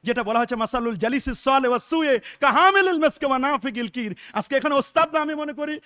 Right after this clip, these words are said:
এরা আত্মার, এরা আতরের মতো, এখানে রাইহান, এরা সুগন্ধি বিতরণ করছে, কিন্তু দুঃখজনক হলো সত্য, এগুলো আমরা নিতে পারতেছি না। এই জন্য আমাদেরকে পড়তে হবে কিমাতুজ জামান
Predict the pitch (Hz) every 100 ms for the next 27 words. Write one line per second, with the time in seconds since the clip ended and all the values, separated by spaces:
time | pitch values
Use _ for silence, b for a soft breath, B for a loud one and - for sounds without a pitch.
0 | b 220 277 277 - - 320 277 214 247
1 | 254 254 320 349 403 381 311 220 143 _
2 | - 240 269 262 247 214 294 262 311 320
3 | 247 - - 233 - 302 311 302 285 285
4 | 294 269 220 - 185 - _ 202 214 294
5 | 285 277 277 254 240 262 254 254 208 b
6 | b 247 277 262 262 254 277 233 240 247
7 | 233 214 156 b 196 247 254 247 240 240
8 | 233 240 - 233 233 - 285 247 - 240
9 | - 247 240 226